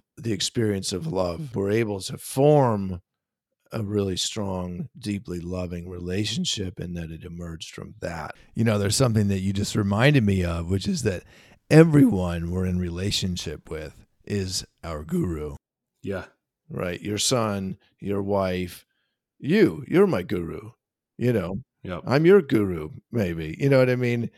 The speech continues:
Speaker 1: Everybody.
Speaker 2: Yep. So how, like, how have you, or how do you navigate, like, that, that father question for,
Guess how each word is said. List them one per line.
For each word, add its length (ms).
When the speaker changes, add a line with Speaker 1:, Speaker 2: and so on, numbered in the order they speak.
Speaker 1:
Everybody. 720
Speaker 2:
Yep. 200
So 120
how, 440
like, 180
how 600
have 200
you, 680
or 80
how 180
do 220
you 260
navigate, 840
like, 260
that, 440
that 240
father 840
question 440
for, 220